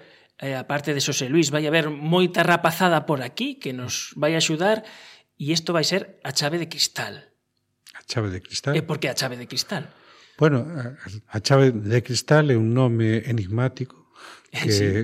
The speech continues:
Speaker 2: que corresponde a algo que a xente pode descubrir, pero unha chave de cristal, eh, sirve,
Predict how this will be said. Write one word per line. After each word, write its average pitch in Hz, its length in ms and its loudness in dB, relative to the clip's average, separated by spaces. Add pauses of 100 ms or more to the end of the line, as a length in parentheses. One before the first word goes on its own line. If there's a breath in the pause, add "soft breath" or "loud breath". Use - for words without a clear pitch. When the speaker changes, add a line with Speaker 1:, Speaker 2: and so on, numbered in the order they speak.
Speaker 2:
que 107 140 -10
corresponde 120 720 0
a 104 160 0
algo 113 500 -4
que 98 300 -4 (840)
a - 140 -14
xente 110 320 0
pode 107 400 0
descubrir, 110 640 -4
pero 131 400 -2 (480 loud breath)
unha 151 180 4
chave 160 320 6
de 127 380 2
cristal, 156 560 2 (160)
eh, 117 320 2
sirve, 131 560 4